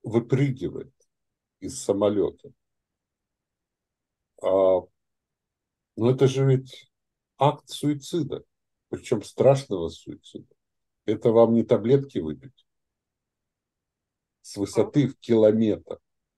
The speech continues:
Километр — это в два раза выше Останкинской башни. Даже больше. Могут же.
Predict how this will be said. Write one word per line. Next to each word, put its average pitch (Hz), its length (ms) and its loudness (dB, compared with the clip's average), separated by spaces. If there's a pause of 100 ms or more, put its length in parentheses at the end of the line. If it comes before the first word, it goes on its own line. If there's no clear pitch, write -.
(420)
Километр — 113 680 0
это 98 220 -4 (440)
в 82 140 -20
два 110 360 4
раза 120 340 2
выше 110 380 -6
Останкинской 92 760 -6
башни. - 340 -12 (1700)
Даже 87 220 -6
больше. 87 500 -10 (2750)
Могут 135 520 2
же. - 160 -20